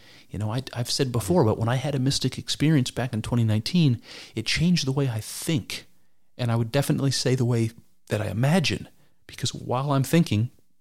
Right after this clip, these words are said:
it's not like it used to be. It's not like I'm thinking in, by organizing, by, by supposing and organizing facts or anything like that. Is I, I think in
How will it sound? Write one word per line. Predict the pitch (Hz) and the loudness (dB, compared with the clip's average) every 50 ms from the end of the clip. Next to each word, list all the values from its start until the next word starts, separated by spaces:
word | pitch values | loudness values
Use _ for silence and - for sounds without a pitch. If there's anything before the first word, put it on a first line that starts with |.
| _ _ _ _ _ _ _ _ | _ _ _ _ _ _ _ _
it's | _ - - - | _ -14 -6 -2
not | 139 123 127 | 0 0 2
like | 139 135 - | 0 0 0
it | 113 | 2
used | 110 160 175 - | 2 2 2 2
to | - 90 | 0 -4
be. | - - - - _ _ _ _ _ _ _ _ _ - - - - - - - - - - - | -4 -6 -12 -14 _ _ _ _ _ _ _ _ _ -20 -20 -20 -20 -20 -20 -20 -20 -20 -20 -16
It's | - - - | -14 -10 -6
not | 143 - | -4 -2
like | - 123 - - | -2 -2 -2 0
I'm | 120 | -2
thinking | 113 - 143 131 123 - 117 110 | 0 2 2 2 4 4 4 4
in, | 107 104 104 101 107 - _ _ _ _ - - - - | 4 4 2 0 -2 -6 _ _ _ _ -12 -10 -6 -2
by | 98 98 | -2 0
organizing, | - 117 123 123 135 120 110 113 87 82 - _ _ _ _ _ _ _ _ _ - - - | 2 2 4 4 4 2 2 0 -2 -4 -10 _ _ _ _ _ _ _ _ _ -12 -8 -4
by, | - - | -2 -2
by | 69 - - - - - | -2 -2 -2 -4 -4 -4
supposing | - - - - 131 - - 127 123 127 117 120 107 | -2 -2 -2 -2 -2 0 2 4 4 4 4 2 2
and | 101 82 | 2 2
organizing | 107 123 120 113 110 110 101 90 | 2 2 2 2 2 2 0 -2
facts | 90 - - 123 117 143 - - - | -4 -4 -2 -4 -2 -2 -4 -2 0
or | - | 0
anything | 107 110 - 117 98 | 0 0 0 0 -2
like | 92 92 - | -2 0 2
that. | 143 151 139 - - - - - - - - - | 2 2 2 0 -2 -8 -20 -20 -20 -20 -12 -6
Is | - | -4
I, | 110 117 - - - | -2 -2 -2 -2 -2
I | 120 | -4
think | - - - - 170 185 - - - | -4 -4 -2 0 0 0 0 -2 -2
in | - 131 131 131 131 127 117 101 | 2 4 4 6 6 4 4 2